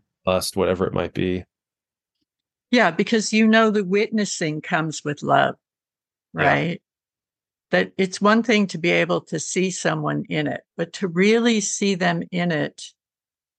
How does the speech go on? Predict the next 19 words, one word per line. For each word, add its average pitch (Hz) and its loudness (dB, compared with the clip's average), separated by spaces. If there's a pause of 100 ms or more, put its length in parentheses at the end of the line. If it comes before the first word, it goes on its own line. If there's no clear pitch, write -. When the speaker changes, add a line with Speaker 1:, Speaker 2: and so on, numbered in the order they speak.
(260)
Speaker 2:
in 175 2
a 147 2 (540)
compassionate 175 2 (120)
and 151 -2
caring 151 0 (800)
way, 165 2 (220)
because 165 -4
you 156 -2 (680)
have 147 -2
been 156 0
in 175 0
it 160 0
yourself 147 0 (140)
or 160 0
are 175 4
in 139 -8
it 165 -10 (200)
yourself, 147 0 (800)
um, 151 -4